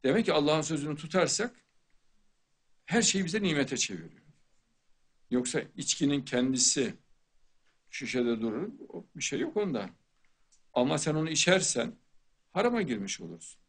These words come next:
Niye? Vücuduna zararlı. En başta Allah haram etmiş, ayrıca vücuduna zararlı. Ama cennette içtiğinde zevkten kendini kaybediyor insan.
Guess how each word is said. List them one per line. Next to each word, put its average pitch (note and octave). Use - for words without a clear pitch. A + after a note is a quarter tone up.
Niye? A3
Vücuduna G3+
zararlı. F#2
En E3
başta C#3
Allah C#3
haram E3+
etmiş, A#3+
ayrıca D3+
vücuduna E3+
zararlı. F#2
Ama C3+
cennette D3
içtiğinde D3+
zevkten C3+
kendini E3+
kaybediyor A#2
insan. F#2